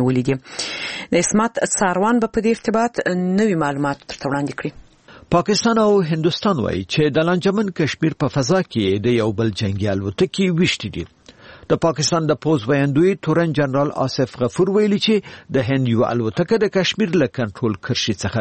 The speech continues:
Speaker 2: تر راوښتو وروسته ویشتل شوې. پیلوټ یې ژوندی دی او دوی نیولی دی. د ویلي چې پاکستاني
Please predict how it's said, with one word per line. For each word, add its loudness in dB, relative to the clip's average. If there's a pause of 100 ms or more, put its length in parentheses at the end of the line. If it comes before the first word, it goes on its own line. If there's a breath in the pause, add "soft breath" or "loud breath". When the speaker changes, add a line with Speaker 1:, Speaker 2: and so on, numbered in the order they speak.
(120)
Speaker 2:
تر -2
راوښتو 0
وروسته 0
ویشتل -4
شوې. -2 (520 loud breath)
پیلوټ 2
یې 2
ژوندی 0
دی 4 (120)
او 4 (100)
دوی -2
نیولی 0
دی. -10 (840 loud breath)
د 4 (100)
ویلي 4
چې 2 (120)
پاکستاني 0